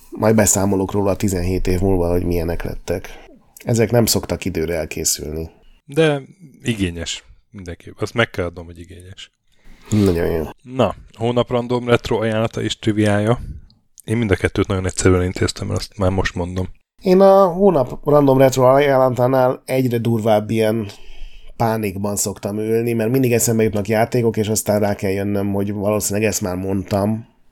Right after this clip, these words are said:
Speaker 1: hiszen miért ne ajánlottam volna, úgyhogy vissza kell hallgatnom az összes adást, és összegyűjteni, hogy miket mondtam, hogy ne legyen ilyen pánik rohamom. Úgyhogy most a Színitet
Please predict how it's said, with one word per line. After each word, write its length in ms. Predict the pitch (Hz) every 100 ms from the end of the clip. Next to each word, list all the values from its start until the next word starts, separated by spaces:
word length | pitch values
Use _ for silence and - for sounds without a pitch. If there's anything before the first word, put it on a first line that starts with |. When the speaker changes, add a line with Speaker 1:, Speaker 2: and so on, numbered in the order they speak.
| _ _ _ -
Speaker 1:
hiszen 280 | 95 98 98
miért 200 | 101 95
ne 240 | 98 101 - - -
ajánlottam 560 | 107 104 120 - 117
volna, 180 | 120 127
úgyhogy 240 | 113 127 123 - - - -
vissza 260 | - 139 120
kell 160 | 120 110
hallgatnom 420 | 123 117 - 113
az 120 | 110
összes 280 | 113 104 -
adást, 360 | 107 98 95
és 100 | 101
összegyűjteni, 520 | 107 98 95 90 90 92
hogy 120 | 90
miket 300 | 95 - 78
mondtam, 360 | 90 90 87
hogy 100 | 87
ne 80 | 95
legyen 260 | 95 87 90
ilyen 220 | 92 87
pánik 600 | 90 90 87 85 - - _ _ _ -
rohamom. 500 | 120 104 117 127 135 127 - - - - - - - - -
Úgyhogy 200 | 139 147
most 160 | 160 170
a 40 |
Színitet 840 | 151 - 143 110 101 110 110 104